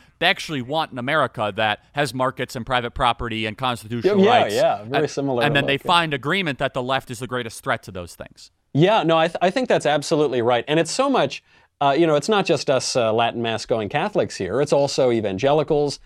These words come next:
Speaker 2: evangelicals being the most reliably conservative voter base. And I know you're doing a ton of work in that area with
Speaker 1: Yes.
Speaker 2: your, uh, with the Falkirk Center.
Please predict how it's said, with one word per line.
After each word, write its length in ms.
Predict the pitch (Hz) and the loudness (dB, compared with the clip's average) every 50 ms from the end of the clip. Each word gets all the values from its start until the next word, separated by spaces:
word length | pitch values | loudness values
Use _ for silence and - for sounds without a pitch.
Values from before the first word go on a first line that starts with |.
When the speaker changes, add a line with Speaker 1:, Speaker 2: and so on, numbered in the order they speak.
| - - | -6 -2
Speaker 2:
evangelicals 580 | - - 143 135 120 139 143 139 123 135 127 110 | 0 2 2 4 4 4 2 2 2 0 -4 -2
being 200 | 120 131 120 117 | 0 0 0 2
the 40 | 120 | 0
most 220 | 120 117 110 - - | 0 -2 -2 -4 -8
reliably 720 | - 113 117 113 107 110 110 127 135 131 120 113 110 107 95 | -6 -4 -2 0 2 2 2 2 2 2 0 -2 -2 -4 -4
conservative 640 | - 110 104 - - 120 110 104 98 104 101 98 98 - _ _ _ _ - | -4 -6 -8 -4 -2 0 0 0 0 -2 -2 -4 -4 -8 _ _ _ _ -4
voter 320 | 131 123 117 110 104 101 | 0 0 2 2 2 0
base. 320 | 92 98 92 90 120 - - | 0 0 0 0 0 -2 -2
And 120 | - 151 | 0 2
I 60 | 156 | 2
know 80 | 151 160 | 4 4
you're 220 | 143 127 143 185 | 4 4 2 2
doing 260 | 208 240 208 139 107 | 4 4 2 2 0
a 60 | 101 95 | -2 -4
ton 200 | - - 110 101 | -4 -4 -4 -4
of 120 | 95 107 | -4 -2
work 240 | 104 101 98 95 - | -2 -2 -2 -2 -2
in 80 | 104 | -4
that 180 | 101 101 98 90 | -2 -2 -4 -4
area 520 | - 95 95 90 92 92 95 101 131 151 160 - _ _ _ _ _ | -2 -2 -2 0 0 0 2 2 0 0 -2 -8 _ _ _ _ _
with 180 | - 127 123 113 | 0 0 0 2
Speaker 1:
Yes. 140 | 123 127 131 | 2 2 4
Speaker 2:
your, 180 | 127 127 123 117 | 4 4 4 2
uh, 120 | 113 110 | 2 2
with 220 | 90 123 117 - - | 0 -2 -4 -4 -6
the 80 | 127 | -4
Falkirk 400 | 110 - 127 117 - - 120 107 | 0 0 0 0 0 -2 -2 -2
Center. 460 | - - 131 113 110 110 147 139 160 | -2 -4 -4 -4 -2 0 0 0 2